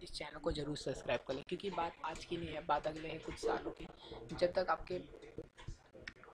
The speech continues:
placement ना हो जाए, जब तक आपके लिए practicals ना हो जाए, जब तक आपके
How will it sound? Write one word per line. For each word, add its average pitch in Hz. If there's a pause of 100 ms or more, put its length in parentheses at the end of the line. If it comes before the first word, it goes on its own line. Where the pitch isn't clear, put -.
(240)
placement 175
ना 170
हो 160
जाए, 170
जब 180
तक 196
आपके 180
लिए 185 (320)
practicals 160
ना 170
हो 160
जाए, 165
जब 175
तक 180
आपके 165